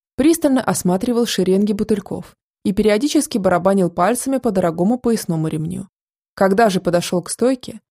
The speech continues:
то попросил у меня набор весьма оригинальных зелий. «Итак, милая леди, я определился, и мне нужно вот что. Бодрость утра, снотворные грезы и энергию ветра.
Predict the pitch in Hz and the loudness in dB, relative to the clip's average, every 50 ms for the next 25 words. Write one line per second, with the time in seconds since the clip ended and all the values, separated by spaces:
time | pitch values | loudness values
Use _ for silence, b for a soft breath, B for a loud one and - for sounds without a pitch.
0 | _ _ - 233 240 247 220 - 202 190 180 - - 277 302 - - 254 254 262 | _ _ -2 0 0 0 0 0 0 0 0 0 0 0 0 0 0 0 0 2
1 | 254 262 254 254 254 226 247 254 247 226 247 226 - - 190 175 160 - 165 165 | 2 2 2 0 0 0 0 0 0 0 -2 -2 0 0 0 0 0 0 0 0
2 | 170 170 160 170 160 156 151 156 151 165 190 196 190 175 165 - - - 208 - | 0 0 -2 -2 -2 -2 -4 -4 -2 -2 -2 -2 -2 -4 -4 -6 -8 -12 -16 -16
3 | _ _ _ _ _ _ _ _ _ _ - - 233 226 226 202 - 175 - - | _ _ _ _ _ _ _ _ _ _ -4 -2 0 0 2 0 0 0 0 0
4 | 175 190 233 254 254 226 175 160 170 - - - 214 _ _ _ - - 190 175 | 0 2 2 2 2 2 0 -2 -4 -8 -10 -14 -14 _ _ _ -4 0 2 4
5 | 208 262 302 311 - 285 262 196 208 190 180 233 294 320 302 - - - - 208 | 6 4 4 4 2 0 2 2 2 2 2 2 2 2 2 0 -4 -2 0 2
6 | 180 180 180 226 262 254 233 233 214 220 226 202 180 156 - - - - 202 202 | 2 4 2 2 2 2 2 2 2 2 0 0 -2 -4 -6 -10 -14 -14 -16 -16
7 | 202 _ _ _ _ _ _ _ - - 170 175 214 269 247 294 294 262 - - | -16 _ _ _ _ _ _ _ -8 -4 0 2 4 4 4 4 2 2 0 -2
8 | - 190 180 170 - 170 180 208 220 _ _ _ _ - - - 208 208 196 190 | -4 -2 -2 -2 0 -2 -2 -4 -4 _ _ _ _ -10 -4 0 2 2 4 4
9 | 185 202 240 277 294 285 277 262 220 220 196 165 160 165 165 196 214 247 _ _ | 4 4 4 4 4 2 0 0 2 2 2 2 2 0 -2 -4 -6 -8 _ _
10 | _ _ - - 214 208 202 190 175 170 170 160 185 214 208 196 170 160 - - | _ _ -2 2 2 4 4 4 2 2 0 0 0 0 2 0 0 -2 -4 -10
11 | - - | -14 -14